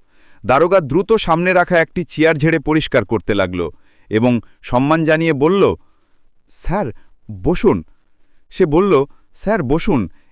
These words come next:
এসপি যখন সেই চেয়ারে বসলেন, থানাদার তার সামনে হাত জোর করে বললেন, স্যার, হঠাৎ করে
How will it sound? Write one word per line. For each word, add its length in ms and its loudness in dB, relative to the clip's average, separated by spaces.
এসপি 320 -2
যখন 280 0
সেই 180 -4
চেয়ারে 340 0
বসলেন, 480 -2
থানাদার 360 0
তার 180 -2
সামনে 360 -2
হাত 220 -2
জোর 220 0
করে 200 0
বললেন, 360 0
স্যার, 360 -2
হঠাৎ 400 -2
করে 280 2